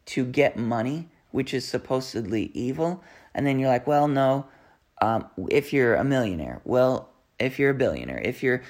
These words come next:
you're just putting a dollar amount on it when literally you've got probably a thousand dollar cell phone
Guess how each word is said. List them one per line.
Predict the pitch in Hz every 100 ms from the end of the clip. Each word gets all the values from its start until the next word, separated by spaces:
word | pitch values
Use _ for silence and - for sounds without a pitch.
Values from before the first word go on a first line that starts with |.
| -
you're | - - 175
just | 165 208 -
putting | - 294 110
a |
dollar | 101 120 120 175
amount | 104 98 107 107
on | 113
it | 120
when | - 123 120
literally | 156 175 151 131 - - -
you've | - 139
got | - 147 -
probably | 156 147 143
a | 120
thousand | - 143 139 151 151
dollar | 143 131 117
cell | - - 151
phone | 165 - 98 104